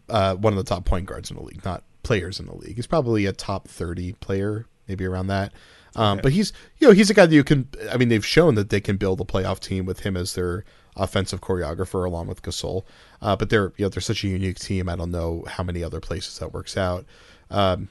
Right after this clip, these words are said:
Speaker 1: hey, maybe they wanna trade him to Washington for John Wall. <laughs> That would be an interesting one. Probably,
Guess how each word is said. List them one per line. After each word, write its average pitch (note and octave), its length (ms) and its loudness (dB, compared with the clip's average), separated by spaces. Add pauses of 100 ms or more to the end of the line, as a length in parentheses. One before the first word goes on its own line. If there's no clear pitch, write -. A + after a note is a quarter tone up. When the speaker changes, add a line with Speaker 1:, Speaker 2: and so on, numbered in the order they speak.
Speaker 1:
hey, C#3 160 2
maybe G#2+ 280 2
they A#2 140 4
wanna G#2+ 240 4
trade A2 260 2
him G#2 120 2
to G#2+ 100 0
Washington G2+ 640 -2
for G#2+ 120 -2
John G2 300 0
Wall. F#2+ 360 0
<laughs> - 40 -20
That F#2+ 220 -4
would C3+ 100 0
be G#2+ 140 0
an F#2+ 80 0
interesting G2 400 -4
one. F#2+ 240 -4
Probably, G2+ 640 0